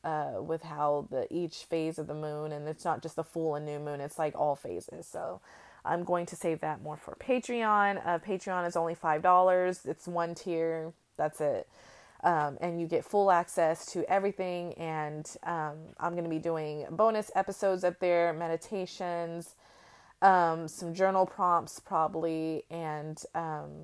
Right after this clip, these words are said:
you know, like, a community thing where we're going to basically be, like, we're gonna be healing up there, you guys. We're gonna be healing, supporting each other, all that stuff. So I hope, I hope somebody or all y'all wants to <laughs> join, because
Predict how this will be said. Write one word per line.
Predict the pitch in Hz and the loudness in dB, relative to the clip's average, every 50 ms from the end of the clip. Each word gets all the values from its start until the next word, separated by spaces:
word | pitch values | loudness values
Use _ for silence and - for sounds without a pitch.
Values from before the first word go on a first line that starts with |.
| - - - - - - _ _ - | -16 -18 -20 -20 -20 -20 _ _ -6
you | 214 294 311 | -4 -2 0
know, | 254 233 | 0 2
like, | 214 196 190 185 | 2 2 2 2
a | - 175 | -2 -6
community | - - 214 208 202 202 202 196 190 190 190 | -6 -6 -6 -4 -2 -2 -2 -2 -4 -4 -6
thing | - - 180 175 175 175 170 | -6 -6 -6 -6 -6 -4 -2
where | 170 170 | 0 0
we're | 165 175 180 175 170 | 0 0 -2 -4 -2
going | 180 175 170 170 175 | -2 -4 -6 -6 -8
to | - - | -8 -6
basically | 185 175 180 175 - - 170 165 165 | -6 -6 -6 -6 -8 -8 -8 -8 -6
be, | - - 165 160 160 160 160 165 - | -8 -6 -6 -6 -6 -6 -8 -8 -8
like, | - - 170 170 170 170 - - _ _ _ _ _ _ _ _ - | -8 -8 -6 -6 -8 -10 -12 -16 _ _ _ _ _ _ _ _ -4
we're | 214 | -4
gonna | 311 370 339 277 | -2 0 0 0
be | 240 | 0
healing | - - 233 233 214 185 170 160 156 | 0 0 0 0 0 0 -2 -4 -6
up | 156 - | -6 -2
there, | - 165 165 | 0 0 0
you | 165 165 | 0 0
guys. | 165 165 165 170 175 | 0 0 0 0 0
We're | 185 208 | -2 -4
gonna | 208 202 | -6 -4
be | 190 170 165 | -4 -6 -6
healing, | - - 233 226 214 208 208 202 202 196 196 190 190 185 - - - - - - _ _ _ - | -4 0 2 2 2 0 -2 -4 -4 -4 -6 -6 -8 -8 -12 -16 -20 -20 -20 -20 _ _ _ -10
supporting | - 180 - - 240 220 214 214 202 | -10 -10 -2 0 2 4 4 4 2
each | 196 196 196 180 - | 0 -2 -2 -2 2
other, | 202 185 180 175 180 175 170 175 175 170 175 165 - - | 2 2 4 4 4 2 4 4 4 4 2 2 0 0
all | 170 180 180 180 | 2 2 2 2
that | 180 175 165 170 | 2 0 0 0
stuff. | - 196 185 | -2 -4 -2
So | - 214 | 2 2
I | 208 | 4
hope, | 226 294 349 320 - - _ _ _ _ - | 4 4 4 2 0 -8 _ _ _ _ 6
I | 202 220 | 6 6
hope | 254 277 339 392 359 320 | 6 6 4 4 2 4
somebody | - 269 262 262 262 262 254 254 262 262 254 233 | 8 8 8 10 10 10 10 10 10 8 4 2
or | - 202 208 202 - 185 - - - - | 4 6 6 6 6 4 -2 -10 -4 8
all | 196 208 214 240 254 | 12 12 12 12 12
y'all | 254 254 240 240 240 233 233 | 12 12 10 10 10 10 8
wants | 233 214 175 226 - | 6 2 0 -2 0
to | - 285 302 226 | 4 6 6 8
<laughs> | 240 | 8
join, | 262 233 226 220 214 214 | 8 8 8 6 4 2
because | 202 - 196 196 190 185 185 185 - - | 0 6 8 10 10 10 8 6 2 -6